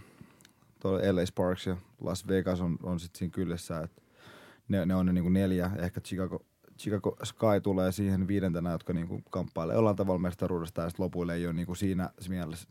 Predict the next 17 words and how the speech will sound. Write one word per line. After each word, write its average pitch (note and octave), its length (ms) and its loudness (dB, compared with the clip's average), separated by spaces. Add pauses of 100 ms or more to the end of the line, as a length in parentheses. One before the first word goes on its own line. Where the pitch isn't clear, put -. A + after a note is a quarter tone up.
hirveästi F2+ 320 -4
sanottavaa. D#2+ 680 -4 (1040)
Että E2+ 640 -2 (220)
sit A2 180 0 (440)
toi G2+ 300 8 (1160)
W G2+ 380 4
N F#2 100 2
B G2 40 2 (160)
N E2 60 0
toi F#2 260 4 (420)
varaussysteemi G2 720 4
tai F2+ 160 2
miten F2+ 300 2
ne F2+ 80 4
niinku F2+ 260 2
jaetaan F2 420 0
nää E2 180 0